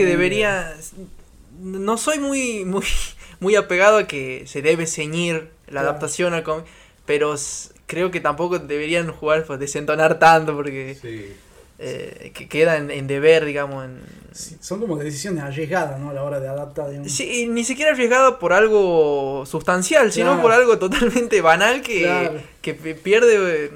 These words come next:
Speaker 2: no va en, en, queda raro con lo que cuenta el cómic, porque también pasa con el,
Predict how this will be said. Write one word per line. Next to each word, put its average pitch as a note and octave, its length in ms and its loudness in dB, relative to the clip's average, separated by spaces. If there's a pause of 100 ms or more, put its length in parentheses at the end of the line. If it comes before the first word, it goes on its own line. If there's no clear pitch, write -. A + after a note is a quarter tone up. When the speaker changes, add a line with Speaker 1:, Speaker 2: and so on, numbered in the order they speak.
(120)
Speaker 2:
no F3 160 2
va A#3 180 6
en, A3 80 -2
en, D3+ 600 -10 (260)
queda A3+ 200 6
raro G3+ 280 6 (160)
con D3+ 180 -4
lo D3 80 -6
que C3+ 440 -10 (300)
cuenta E3 240 -2
el D3+ 80 -4
cómic, F#3 360 2
porque C3+ 360 -10
también E3+ 280 0
pasa F3 280 -2
con C3+ 300 -12
el, C3+ 220 -16